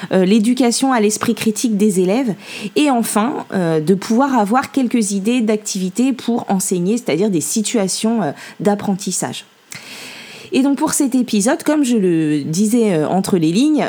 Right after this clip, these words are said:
euh, je suis accompagnée d'Hélène Mulot, qui est professeure documentaliste et qui a coécrit un dossier d'éducation aux médias et à l'information chez Génération cinq, ainsi que,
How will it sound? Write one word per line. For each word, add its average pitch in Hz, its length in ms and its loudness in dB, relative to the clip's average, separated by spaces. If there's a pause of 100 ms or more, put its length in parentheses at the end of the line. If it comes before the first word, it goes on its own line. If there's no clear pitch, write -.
(160)
euh, 156 640 0
je 202 120 2
suis 269 280 0
accompagnée 226 560 2
d'Hélène 254 440 2
Mulot, 240 400 2 (480)
qui 208 140 0
est 196 60 2
professeure 311 580 0
documentaliste 247 1080 0 (280)
et 180 80 2
qui 190 240 -2
a 156 100 0 (260)
coécrit 311 580 0
un 214 120 2
dossier 247 600 0
d'éducation 226 720 0
aux 208 60 2
médias 214 480 2
et 214 100 2
à 180 60 0
l'information 190 640 0
chez 185 200 0
Génération 208 640 0
cinq, 240 400 -2 (260)
ainsi 220 440 0
que, 254 320 -2